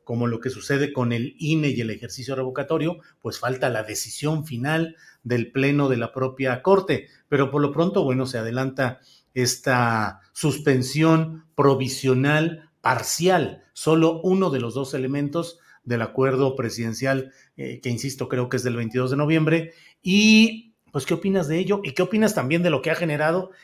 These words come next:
entre otras, esa versión del golpe de Estado que estaríamos ahorita viviendo, que seguramente estaríamos ahorita en transmisión clandestina y con todos ustedes desde algún lugar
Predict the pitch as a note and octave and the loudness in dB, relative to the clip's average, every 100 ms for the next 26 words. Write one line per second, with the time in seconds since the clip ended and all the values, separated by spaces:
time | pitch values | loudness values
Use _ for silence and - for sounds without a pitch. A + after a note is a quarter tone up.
0 | _ - C3+ B2+ C3 D#3 - C3 C#3 A#2+ | _ -6 -4 -4 -4 -6 -8 -6 -6 -4
1 | C3 C#3+ C#3+ - - _ A#2+ B2 B2 A#2+ | 0 0 -2 -8 -20 _ -6 0 2 2
2 | A#2+ A#2+ A2+ G#2+ - _ D3+ F#3+ F3 - | 0 -2 -2 -4 -12 _ 8 10 10 4
3 | C#3+ B2 A#2+ - D#3 D3+ C3+ C3+ - A2 | 2 2 0 0 0 0 -2 -4 -6 -4
4 | C#3 F3 D3 C#3+ E3 D3 B2+ E3+ A3+ A3+ | -4 -2 -2 -2 -2 -4 -4 -2 -2 -4
5 | D#3+ C3 D3+ E3+ E3+ D#3+ D#3 C#3 D3+ D#3 | -6 -6 -2 -2 -2 -6 -8 -8 -8 -8
6 | C3+ C#3 E3 E3+ - - - - C3 C3 | -8 -8 -6 -6 -6 -14 -10 -2 0 2
7 | C3+ C3+ C3 E3+ F3+ E3+ C#3 C3+ C3 - | 2 0 0 0 0 0 0 0 -4 0
8 | G#3+ A3 A3 A3 - - - - C#3 B2+ | 2 4 4 0 -8 -18 -12 -4 -2 0
9 | E3+ E3 - - D#3+ D3 C#3 C3 C#3 C3 | 0 0 -4 0 0 0 -2 0 -2 -2
10 | C3 G#3+ G3 D#3 E3 F#3+ D#3+ | 0 0 2 2 4 4 2